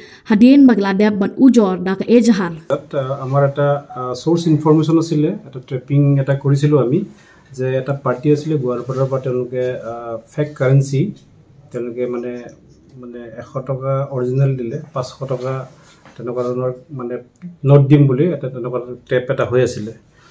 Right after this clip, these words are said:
Speaker 2: তো, সেই সংক্ৰান্তত আমি, আহ, তাতে এটা এম্বুছ কৰিছিলোঁ আৰু তাতে তেওঁলোকক আমি ধৰিলোঁ। এজন নবিউল হুছেইন আৰু এজন শ্বহীদুল ইছলাম, তেওঁলোক দুইজনৰ ঘৰ নয়াপাৰা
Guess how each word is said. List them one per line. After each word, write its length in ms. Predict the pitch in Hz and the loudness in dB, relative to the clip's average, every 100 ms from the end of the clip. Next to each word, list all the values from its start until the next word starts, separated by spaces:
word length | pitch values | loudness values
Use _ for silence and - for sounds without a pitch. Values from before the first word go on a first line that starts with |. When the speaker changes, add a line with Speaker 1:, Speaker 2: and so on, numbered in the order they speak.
| - _ | -20 _
Speaker 2:
তো, 120 | 151 | 4
সেই 140 | 147 160 | 6 4
সংক্ৰান্তত 520 | 147 151 156 156 151 | 2 2 2 2 2
আমি, 360 | 139 147 156 - | 4 4 4 0
আহ, 320 | 127 131 127 | -4 -2 -4
তাতে 280 | 131 - 135 | -6 -4 0
এটা 260 | 131 135 | 0 0
এম্বুছ 300 | 131 123 131 - | -2 -2 -6 0
কৰিছিলোঁ 420 | 143 139 147 156 | 0 2 0 2
আৰু 80 | 135 | 0
তাতে 340 | 131 117 127 | -4 -4 -4
তেওঁলোকক 600 | 127 120 120 - 127 - | -2 -6 -4 -6 -8 -6
আমি 160 | 120 123 | -4 -2
ধৰিলোঁ। 500 | 117 123 135 135 185 - - - | 2 4 4 4 0 -8 -20 -6
এজন 200 | 123 139 | 2 6
নবিউল 440 | 139 127 131 156 151 | 6 6 6 6 6
হুছেইন 500 | 147 135 165 226 - - _ _ _ _ _ 131 | 2 4 4 4 0 -16 _ _ _ _ _ -4
আৰু 180 | 131 | 4
এজন 280 | 135 127 139 | 4 6 4
শ্বহীদুল 480 | 135 131 123 131 143 | 4 2 2 4 4
ইছলাম, 420 | - 139 180 214 - - - _ | 4 4 2 2 -8 -20 -20 _
তেওঁলোক 200 | - 135 | -2 0
দুইজনৰ 440 | 135 135 139 147 143 | 2 4 6 6 4
ঘৰ 200 | 139 143 | 4 4
নয়াপাৰা 640 | 131 131 131 139 143 214 | 4 4 4 6 4 4